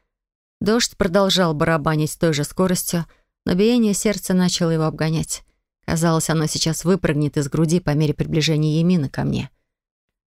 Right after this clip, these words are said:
Ниже, еще ниже. Имин прикоснулся носом к моему,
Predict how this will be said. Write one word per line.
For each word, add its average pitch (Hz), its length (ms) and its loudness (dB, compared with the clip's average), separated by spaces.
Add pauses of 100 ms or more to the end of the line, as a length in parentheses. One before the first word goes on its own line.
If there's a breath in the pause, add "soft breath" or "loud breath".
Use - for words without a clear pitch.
(140)
Ниже, 175 500 2 (260)
еще 156 360 0
ниже. 175 440 2 (680)
Имин 240 280 4
прикоснулся 202 680 0
носом 180 420 2
к - 100 -8
моему, 165 520 2